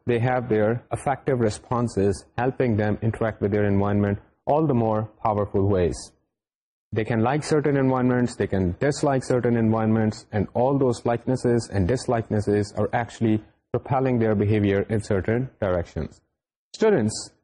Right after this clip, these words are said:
Matron's self-fulfilling prophecy is yet another very important and interesting concept, which is more like this. If someone believes about a certain person, a certain idea, or a certain trait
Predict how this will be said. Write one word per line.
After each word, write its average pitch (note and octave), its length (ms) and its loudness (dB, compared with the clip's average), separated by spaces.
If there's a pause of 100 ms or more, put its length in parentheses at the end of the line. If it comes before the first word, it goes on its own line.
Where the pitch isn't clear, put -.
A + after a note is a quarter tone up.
Matron's E3+ 600 0 (240)
self-fulfilling C3+ 720 0
prophecy G#2+ 680 -2 (160)
is A2 380 -2
yet B2 240 2 (200)
another A2 460 0 (100)
very A#2+ 300 0
important G#2 680 -2
and G#2+ 180 -2
interesting G2+ 500 -2
concept, - 580 -4 (380)
which E3+ 140 0
is G3+ 160 -2
more D3+ 180 2
like G#2+ 240 0
this. - 380 -4 (320)
If F3 180 2 (260)
someone A#2+ 520 0 (180)
believes B2 580 0 (200)
about D3+ 320 0
a E3 40 0
certain A#2+ 360 0
person, G2 560 -2 (240)
a B2+ 80 0
certain D3+ 760 2
idea, A#2 600 2
or A#2 140 0
a A2 60 0
certain A#2+ 640 0 (200)
trait A2 440 0